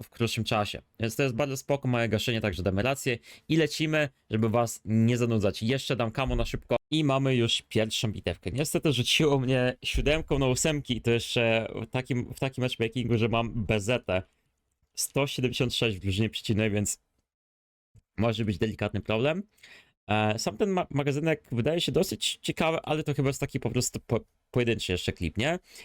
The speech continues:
Nie wiem, jak to wygląda, e, także się przekonamy w bitwie. E, czy, czy, czy to też takim burstem strzela? Nie mam pojęcia o-, osobiście, ale wygląda to jak taki zwykły single shooter, co nie? Ta, en-, jak taka bardziej Skoda, która ma po prostu pięć pocisków po sto.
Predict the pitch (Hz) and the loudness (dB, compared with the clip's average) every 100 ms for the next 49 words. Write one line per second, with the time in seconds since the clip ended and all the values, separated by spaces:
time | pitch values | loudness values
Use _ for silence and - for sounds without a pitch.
0 | - 107 131 196 196 185 160 139 120 107 | -4 0 2 2 0 0 -2 0 0 2
1 | 135 220 _ _ _ _ _ 120 120 120 | -2 -2 _ _ _ _ _ -2 2 2
2 | 117 - 123 123 - - - 131 120 101 | 0 -2 -2 -2 -2 -2 0 2 2 2
3 | 95 - - _ _ _ _ 110 - 127 | 0 -2 -8 _ _ _ _ -6 -4 -10
4 | _ - 139 - - 143 151 143 151 117 | _ -6 -6 -2 -2 0 -2 -4 -2 0
5 | 92 90 107 - 160 156 - 143 123 107 | 0 2 0 0 -2 0 0 2 2 0
6 | - 110 117 120 113 - 104 98 - 90 | -2 2 2 2 -2 2 0 2 -2 -2
7 | 110 107 - _ 110 - 98 107 - 180 | 0 0 -4 _ -2 -2 -2 -2 0 0
8 | 262 - _ - _ _ - 160 147 147 | 0 -4 _ -20 _ _ -2 0 0 0
9 | 165 156 165 151 147 - 127 139 143 139 | 2 2 2 0 -2 -2 0 0 0 0
10 | - 143 135 131 - 104 95 - 101 165 | 0 0 2 2 2 0 -2 -2 0 2
11 | 330 - _ _ _ _ _ _ - 101 | 0 -8 _ _ _ _ _ _ -4 0
12 | 90 87 - 113 120 - 107 123 - 139 | 0 0 -2 0 0 -2 -2 -2 -2 -4
13 | 139 135 123 131 - - 143 135 135 135 | -2 0 -2 -4 -6 0 0 0 -2 -2
14 | 123 123 120 113 113 - 123 110 113 - | -2 0 0 0 0 0 -2 -2 -4 -2
15 | 110 - 95 - 90 - - 80 | -2 0 -4 -2 -4 -4 -2 -4